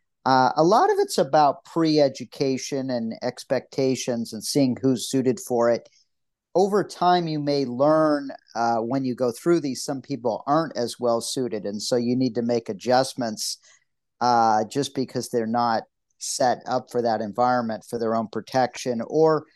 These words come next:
we do get a lot of folks that call, you know, "We have a perfectly laid out plan, but they need, they need some funds for one reason or another." Happens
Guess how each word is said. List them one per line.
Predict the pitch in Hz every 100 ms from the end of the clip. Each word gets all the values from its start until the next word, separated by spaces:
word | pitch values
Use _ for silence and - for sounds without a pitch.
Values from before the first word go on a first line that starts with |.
| _ _ _
we | 143 147
do | 165 180
get | 202
a | 180
lot | 147 151
of | 170
folks | - 165 180 -
that | 131 -
call, | - 135 135 135
you | 135
know, | 127
"We | 127 117
have | 123
a | 117
perfectly | - 151 - 147 143
laid | 127 131
out | 127 120 -
plan, | 131 127 123 120
but | 117
they | 117 117
need, | 117 131 117 -
they | 127
need | 127 120
some | - 117
funds | - 123 123 117
for | -
one | 117 127 120
reason | 123 113 117
or | 110
another." | 107 113 107 107 - _ _ _
Happens | - 151 147 143 131 117 - - -